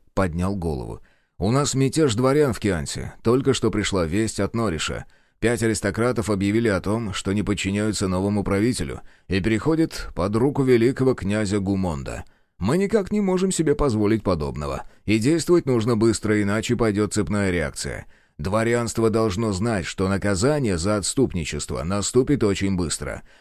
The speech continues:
Так что, Элигия, о чём бы ни пришла поговорить, это подождёт. Я срочно выдвигаюсь в Кианс».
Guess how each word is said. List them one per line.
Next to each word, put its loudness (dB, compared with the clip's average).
Так 0
что, 2
Элигия, 4
о 0
чём 2
бы 4
ни 0
пришла 0
поговорить, 2
это 2
подождёт. -4
Я 0
срочно 0
выдвигаюсь 0
в -16
Кианс». -2